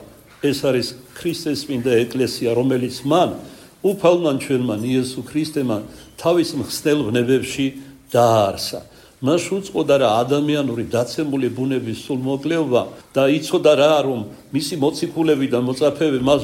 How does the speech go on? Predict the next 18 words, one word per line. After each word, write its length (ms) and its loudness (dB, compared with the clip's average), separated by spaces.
ჯვარცმულს 800 0
ნახავდნენ, 640 2
არც 140 0
თუ 80 -10
დიდი 240 -2
ხნის 320 -6
შემდგომ, 400 -2
შორის 400 2
ავაზაკთა, 720 4
ვითარცა 560 -2
ავაზაკს, 560 4
მოკიცხულს. 720 -2
მან 240 2
კეთილი 480 0
ნება, 240 0
რომ 160 -4
ისინი 320 -6
გაეძლიერებინა 1000 0